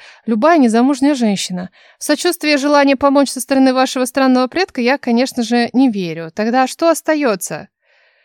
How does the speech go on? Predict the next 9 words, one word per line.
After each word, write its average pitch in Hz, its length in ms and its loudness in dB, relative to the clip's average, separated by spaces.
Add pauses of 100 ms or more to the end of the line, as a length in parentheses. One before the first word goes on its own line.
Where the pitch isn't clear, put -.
(300)
Вера, 185 460 0 (420)
а 190 120 -2
вам 190 240 0
во 180 100 -2
всем 202 420 -4
хочется 202 520 -6
дойти 180 340 -6
до 180 100 -6
истины? 170 580 -8